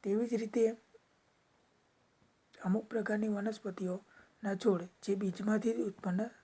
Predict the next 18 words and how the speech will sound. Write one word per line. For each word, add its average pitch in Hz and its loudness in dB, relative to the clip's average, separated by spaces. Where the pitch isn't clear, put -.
થાય 185 -2
છે. 175 -12
હવે 190 -4
જે, 214 2
અ, 196 -2
બીજ 233 4
છે 156 -2
તે 208 0
લિંગી 190 2
પ્રજનનથી 208 2
ઉદ્ભવેલા 175 0
છે, 180 -6
જ્યારે 180 2
જે 202 0
પ્રકાંડની 208 -2
ડાળખીને 202 0
રોપતી, 226 -2
રોપી 214 -2